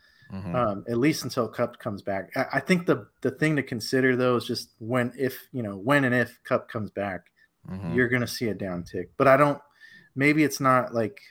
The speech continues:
Speaker 2: like, a massive downtick to where he's, like, he's just benched.
Speaker 1: Mm-hmm.
Speaker 2: But at least for the first, you know, these next few weeks, you should be, see a pretty healthy target share.
Speaker 1: So if you've been
Speaker 2: Like
Speaker 1: watching the pod, you've been watching the pod,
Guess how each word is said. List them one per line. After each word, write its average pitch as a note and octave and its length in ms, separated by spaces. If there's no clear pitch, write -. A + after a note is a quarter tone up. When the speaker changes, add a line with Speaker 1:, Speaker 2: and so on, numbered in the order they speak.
Speaker 2:
like, A#2+ 200
a G#2 80
massive G#2+ 460
downtick G#2 460
to G2+ 80
where G2 120
he's, F2+ 120
like, F2+ 160
he's A2+ 180
just F2+ 220
benched. B2+ 500
Speaker 1:
Mm-hmm. F3+ 200
Speaker 2:
But F#2+ 220
at B2 60
least E3+ 180
for F3 80
the D3+ 80
first, - 400
you C#3+ 120
know, A#2+ 120
these A#2 160
next C#3+ 200
few A2+ 200
weeks, A2 280
you A2 60
should B2 220
be, B2 80
see - 180
a A2+ 60
pretty A2+ 260
healthy G2+ 260
target F2 340
share. - 260
Speaker 1:
So G2+ 160
if G#2 80
you've C3+ 100
been D#3+ 120
Speaker 2:
Like D3 80
Speaker 1:
watching D#3 260
the A#2 40
pod, D#3 380
you've A#2+ 140
been C#3 160
watching C3+ 300
the A#2 60
pod, B2+ 360